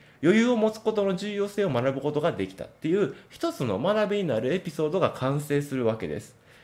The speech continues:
人はやっぱり失敗をしたり、自分が実際に体験したことによって、あー、これやっちゃダメなんだなとか、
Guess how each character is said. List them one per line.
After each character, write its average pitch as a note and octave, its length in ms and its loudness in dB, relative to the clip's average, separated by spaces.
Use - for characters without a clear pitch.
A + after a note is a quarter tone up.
人 - 240 2
は C#4+ 80 8
や A#2+ 120 2
っ - 20 -10
ぱ A2+ 200 0
り G#2 280 0
失 - 280 -6
敗 G#3+ 180 4
を G#3 80 4
し G#3+ 60 -4
た G#2+ 140 2
り、 A#2+ 200 2
自 A2+ 200 -4
分 G#3 260 -2
が G3+ 160 0
実 D3 300 -8
際 G#3 140 0
に F#3+ 60 -4
体 A3+ 260 -2
験 A3 260 0
し - 20 -10
た G#3+ 100 -2
こ F3+ 140 0
と F3 100 -4
に E3 140 0
よ G3 80 2
っ G3+ 40 -6
て、 - 380 0
あ C#3+ 440 -6
ー、 D3 40 -8
こ - 160 -8
れ D#3 80 0
や E3 120 0
っ E3+ 80 -4
ち - 80 -8
ゃ - 20 -6
ダ F3 120 -2
メ F3+ 100 0
な E3 100 -4
ん D#3 80 -4
だ D3+ 80 -2
な D#3 140 -2
と C3 140 -6
か、 B2+ 260 -4